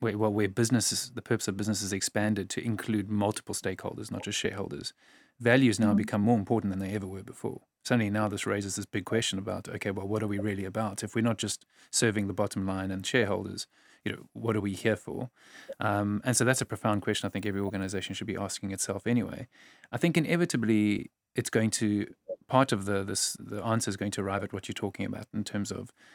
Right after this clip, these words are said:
Speaker 1: the culture that, that it emanates from how values are implemented within the organization or established or not established, however it works.
Speaker 2: Mm-hmm.
Speaker 1: Who in the organization is responsible for that?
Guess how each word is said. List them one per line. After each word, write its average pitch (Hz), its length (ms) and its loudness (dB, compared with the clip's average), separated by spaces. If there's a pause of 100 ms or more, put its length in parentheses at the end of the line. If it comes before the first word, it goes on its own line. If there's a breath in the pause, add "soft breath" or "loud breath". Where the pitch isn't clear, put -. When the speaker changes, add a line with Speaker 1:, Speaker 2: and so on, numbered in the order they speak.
(220 loud breath)
Speaker 1:
the 110 80 -2
culture 104 460 2
that, 101 220 -2 (500)
that 113 120 0
it 107 120 -2
emanates 110 500 4
from 101 200 0
how 104 180 0
values 98 400 -2
are 101 380 -6 (120)
implemented 101 520 -4
within 104 220 -6
the 104 60 -6
organization 104 640 -4
or 107 120 -4
established 101 560 -2
or 107 120 -6
not 107 200 2
established, - 540 -8
however 107 280 -6
it - 100 -10
works. 220 300 6
Speaker 2:
Mm-hmm. 196 180 4 (260 loud breath)
Speaker 1:
Who 226 260 6
in 165 100 6
the 156 100 4
organization 127 560 6
is 107 100 0
responsible 107 460 2
for 110 200 -2
that? - 180 -10